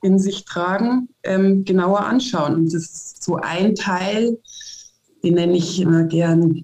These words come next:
<clears throat> den inneren Abenteurer, die innere Abenteurerin oder ein Teil, der will voranschreiten, der will wachsen, der will sich entwickeln, der möchte die eigenen Bedürfnisse erfüllt haben. Der hat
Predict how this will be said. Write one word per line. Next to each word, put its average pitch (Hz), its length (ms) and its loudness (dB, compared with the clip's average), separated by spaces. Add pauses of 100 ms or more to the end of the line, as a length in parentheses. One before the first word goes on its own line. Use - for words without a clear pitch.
(120)
<clears throat> - 160 -12
den 185 380 2
inneren 165 480 2
Abenteurer, 175 800 0
die 160 140 -2
innere 170 420 -2
Abenteurerin 170 1200 0
oder 160 440 -2
ein 160 220 -4
Teil, 180 420 0
der 175 220 0
will 185 280 2 (180)
voranschreiten, 175 960 -2
der 151 140 0
will 170 220 0
wachsen, 165 560 -2
der 147 140 -2
will 165 160 4
sich - 340 -4
entwickeln, 180 800 2
der 170 100 4
möchte 165 680 0 (1700)
die - 100 -2
eigenen 185 360 2
Bedürfnisse 190 880 0
erfüllt 160 680 -2
haben. 156 340 -4 (100)
Der 156 100 -8
hat - 60 -20